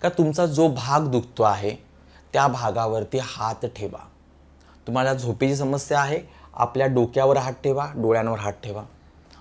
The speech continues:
गुडघेदुखी आहे, आपल्या गुडघ्यांवर हात ठेवा, तीन मिनटं ठेवा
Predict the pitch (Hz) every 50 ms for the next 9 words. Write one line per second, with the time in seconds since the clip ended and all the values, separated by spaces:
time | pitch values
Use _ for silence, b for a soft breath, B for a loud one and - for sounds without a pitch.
0 | b - 117 120 120 120 123 143 135 139 135 - - 139 131 131 139 151 156 B
1 | B B B B - 113 120 123 127 123 120 117 117 113 107 127 131 135 139 127
2 | 123 123 120 - - 131 131 139 139 - - - 175 180 185 180 170 151 139 131
3 | 120 127 120 120 104 98 101